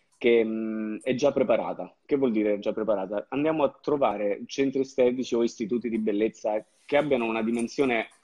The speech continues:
abbastanza grande, per dimensione parlo in termini di fatturato, diciamo dai duecentocinquantamila euro l'anno in su,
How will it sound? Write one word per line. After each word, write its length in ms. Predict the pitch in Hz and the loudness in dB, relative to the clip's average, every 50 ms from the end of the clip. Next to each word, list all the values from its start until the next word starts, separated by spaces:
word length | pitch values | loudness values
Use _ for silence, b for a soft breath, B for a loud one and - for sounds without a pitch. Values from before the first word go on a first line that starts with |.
| - - - | -14 -8 -4
abbastanza 540 | - - 120 120 - - 147 139 131 135 120 | -2 -2 -2 -2 -2 -2 -4 -4 0 0 2
grande, 480 | 113 113 104 95 95 95 98 107 113 | 2 2 0 0 -2 -2 -2 -2 -2
per 140 | - 123 107 | 0 -2 0
dimensione 420 | 110 117 117 117 - 139 127 120 | 0 0 -2 -2 -2 -2 -2 0
parlo 220 | 95 104 101 104 101 | 2 0 2 2 2
in 120 | 104 104 | 0 0
termini 260 | 101 117 117 113 113 | 0 0 0 0 0
di 100 | 110 110 | 0 0
fatturato, 560 | 107 113 113 - 123 120 117 113 95 104 101 - | 2 0 0 0 2 2 2 2 2 0 -2 -2
diciamo 360 | - 107 98 - 127 123 117 | -4 -8 -4 -2 -2 0 0
dai 160 | 104 104 107 | 2 2 2
duecentocinquantamila 960 | 104 113 107 117 117 110 117 107 120 110 101 117 113 107 110 110 113 110 110 | 4 2 0 0 -2 -4 -4 -4 -4 -2 0 0 0 2 0 0 0 2 2
euro 160 | 107 107 104 | 2 2 2
l'anno 240 | 101 101 98 101 101 101 | 2 0 0 -2 -4 -6
in 60 | 101 | -8
su, 240 | - - 92 98 | -10 -10 -10 -10